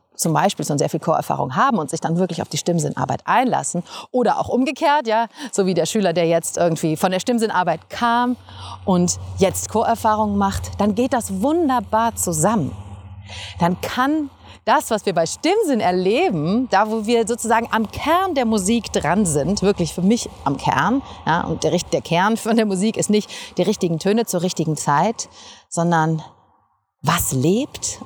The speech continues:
und wie begegne ich denen, mit denen ich Musik mache? Ähm, wenn wir das zusammenbringen, dann verste-, dann bes-, entsteht einfach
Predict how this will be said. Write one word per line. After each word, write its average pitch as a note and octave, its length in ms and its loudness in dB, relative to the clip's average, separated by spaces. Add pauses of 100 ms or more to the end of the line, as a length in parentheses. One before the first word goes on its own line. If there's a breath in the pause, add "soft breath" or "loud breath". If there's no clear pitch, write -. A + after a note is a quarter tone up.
und E3 120 2
wie F#3 120 2
begegne F3+ 400 0
ich G3+ 220 -4
denen, G#3+ 280 2
mit F#3 140 0
denen E3+ 160 2
ich E3 120 0
Musik E3 300 2
mache? G#3+ 260 0 (1120 loud breath)
Ähm, G3+ 380 2 (880)
wenn A#3 160 0
wir B3+ 80 4
das B3+ 160 0
zusammenbringen, A3 840 0 (540 loud breath)
dann G3 160 2
verste-, F#3+ 420 0
dann C#3+ 160 0
bes-, B2+ 180 0
entsteht D3+ 420 0
einfach B2+ 520 -2